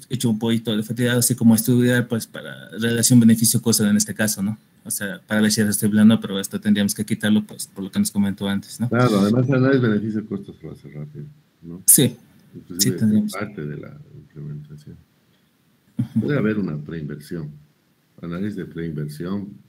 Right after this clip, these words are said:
Speaker 2: sí, pero ya les he dicho, o sea, así, así de cortito, no tantas cosas, no, no, investigación, otra vez capacitación, mismo error.
Speaker 1: Ujú.
Speaker 2: Ok, entonces,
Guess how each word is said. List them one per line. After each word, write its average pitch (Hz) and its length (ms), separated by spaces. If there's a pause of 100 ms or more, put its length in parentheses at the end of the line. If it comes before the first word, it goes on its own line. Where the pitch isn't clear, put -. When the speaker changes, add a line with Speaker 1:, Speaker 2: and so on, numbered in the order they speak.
(240)
Speaker 2:
sí, 71 180 (760)
pero 78 180
ya 76 100
les 85 180
he 85 80
dicho, 73 280
o - 20
sea, - 180
así, 101 300
así - 180
de 95 140
cortito, 76 460
no 82 160
tantas 82 500 (480)
cosas, 69 360
no, 92 120
no, 85 140
investigación, 76 600
otra 76 240
vez 76 140
capacitación, 76 800
mismo 76 300
error. 87 340 (640)
Speaker 1:
Ujú. 120 280 (560)
Speaker 2:
Ok, - 200 (460)
entonces, 90 1120